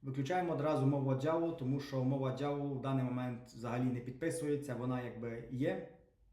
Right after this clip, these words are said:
але з неї ніхто майже не користує. Умова злицення — це саме розповсюджена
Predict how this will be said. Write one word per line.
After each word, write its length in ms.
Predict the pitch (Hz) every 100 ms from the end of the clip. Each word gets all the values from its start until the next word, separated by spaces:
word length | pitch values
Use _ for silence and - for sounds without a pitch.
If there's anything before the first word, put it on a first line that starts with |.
| _ _
але 240 | - 120 120
з 80 | 113
неї 280 | 135 135
ніхто 380 | 131 120 - 139
майже 300 | 113 113 104
не 160 | 110 113
користує. 520 | 113 107 - 95 85 - - _ - -
Умова 240 | 147 165 147
злицення — 500 | 139 - 170 165 156
це 100 | -
саме 240 | 143 139
розповсюджена 680 | 135 - 127 139 131 120